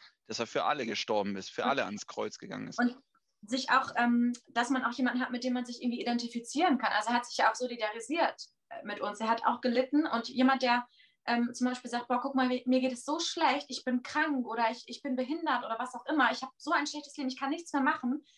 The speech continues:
Speaker 2: Und Jesus hat auch wirklich bis ans Äußerste gelitten. Da kann man, kann derjenige dann auch sehen und sagen, er hat aber trotzdem noch, ähm, am lieben Gott festgehalten, er hat trotzdem noch geglaubt.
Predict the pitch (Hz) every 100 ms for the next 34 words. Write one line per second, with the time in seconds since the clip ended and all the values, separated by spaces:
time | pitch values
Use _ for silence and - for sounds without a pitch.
0 | _ 247 247 277 269 277 262 254 269 233
1 | - 247 233 240 - 381 285 247 220 202
2 | 196 196 233 226 269 262 254 - 254 240
3 | 233 262 247 233 226 _ 226 240 302 330
4 | - - 254 233 220 226 240 254 220 226
5 | 285 - 285 202 202 _ _ _ _ 214
6 | 214 196 - - 214 233 220 202 - 294
7 | - 233 196 185 196 196 294 294 302 175
8 | - - 165 - -